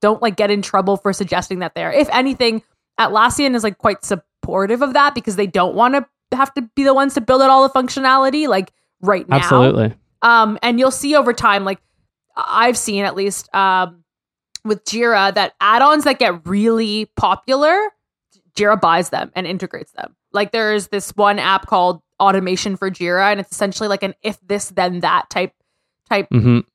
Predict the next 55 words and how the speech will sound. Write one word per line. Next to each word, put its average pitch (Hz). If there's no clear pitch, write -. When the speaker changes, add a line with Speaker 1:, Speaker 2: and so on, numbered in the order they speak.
Speaker 1:
like, -
uh, 175
functionality 196
for 202
Jira. 208
So, 240
like, 208
if 262
I 226
open 247
a 254
ticket 240
and 185
assign 208
it 202
to 226
Kayla 214
and 175
then, 190
like, 190
add 220
a 214
tag, 202
like, 180
"best 233
agile 226
coach," -
you 214
know 190
what 180
I 175
mean? 185
That's, 180
that's 185
quite 208
a 185
joke. 185
But, 214
um, 220
like, 247
and 254
so 247
Speaker 2:
<laughs> -
Speaker 1:
it's 254
like, 269
I 247
used 285
to 254
love 226
it, 214
and 220
it 196
was 226
super, 269
like, 208